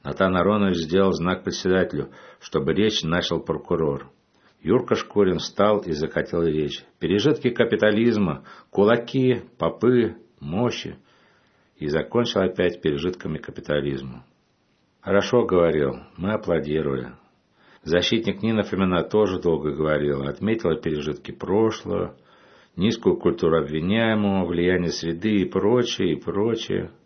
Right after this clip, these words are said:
Вообще её речь получилась большим обвинением, чем Юрки Шкурина. Мы опять аплодируем. Потом стали вызывать свидетелей. Каждый из них приводил цитаты из антирелигиозных книжек,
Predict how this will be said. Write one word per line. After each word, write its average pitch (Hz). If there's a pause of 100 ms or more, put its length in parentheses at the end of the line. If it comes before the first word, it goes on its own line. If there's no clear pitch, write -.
(600)
Вообще -
её 135
речь 120
получилась 90
большим 82
обвинением, 101
чем 139
Юрки 95
Шкурина. 67 (800)
Мы 98
опять 110
аплодируем. 71 (500)
Потом 123
стали 127
вызывать 117
свидетелей. 90 (480)
Каждый 117
из 104
них 104
приводил 85
цитаты 98 (360)
из 73
антирелигиозных 82
книжек, 95